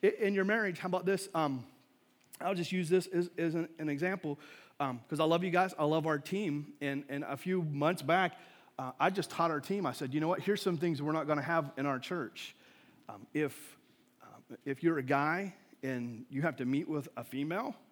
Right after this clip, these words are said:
don't shut your door." I said, "If you're a married guy, don't be leaving and driving with a single girl. I don't care if it's the Burger King or back." A-, and I know everybody looked at me like, "Oh, come on." But what am I saying? Trust Christ.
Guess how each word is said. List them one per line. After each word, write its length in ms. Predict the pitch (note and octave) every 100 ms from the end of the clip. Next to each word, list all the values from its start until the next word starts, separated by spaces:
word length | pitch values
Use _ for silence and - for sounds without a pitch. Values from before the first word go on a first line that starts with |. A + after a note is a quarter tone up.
| _ _ _ _ _ _ _ -
don't 180 | C#3+ C3+
shut 220 | D#3 D3
your 100 | D3
door." 220 | F#3 - - _ _ _ _ _ _ _ _ _ _ _ _ _ _ _ _ _ _ _ -
I 80 | -
said, 180 | C#3
"If 160 | C3+ B2+
you're 200 | D3+ D#3
a 280 | - C3+ A#2
married 460 | B2+ C#3 D#3 F3+
guy, 240 | D#3 E3 G3
don't 320 | C3 D3 D#3
be 180 | D#3+ E3
leaving 320 | E3 D#3+ F3 E3+
and 120 | C3
driving 380 | C#3 D3 E3+ D#3+
with 160 | E3+
a 60 | D#3+
single 340 | - E3+ F3
girl. 320 | E3 - - - - _ _ _ -
I 40 |
don't 120 | G3+
care 100 | F#3
if 80 | F3
it's 80 | F3+
the 80 | F#3+
Burger 300 | G3+ G3+ D#3
King 200 | C3 A2
or 40 |
back." 160 | G2 F2+ - - - - -
A-, 180 | F3 F3
and 120 | F3+
I 60 |
know 140 | F#3+ A3
everybody 280 | G3+ F#3+ E3
looked 180 | F3
at 80 | F#3
me 60 | D#3+
like, 160 | C#3+ -
"Oh, 180 | D#3+ E3
come 320 | - D#3+ F3
on." 540 | E3 E3 E3 E3 E3 C#3 - _ _ _ _ _ _ _ -
But 80 | C#3+
what 100 | D#3+
am 80 | E3+
I 80 |
saying? 320 | D#3+ G3+ C3+ A2
Trust 280 | - D#3+ C#3+
Christ. 680 | - G3 F#3+ A#2+ - - -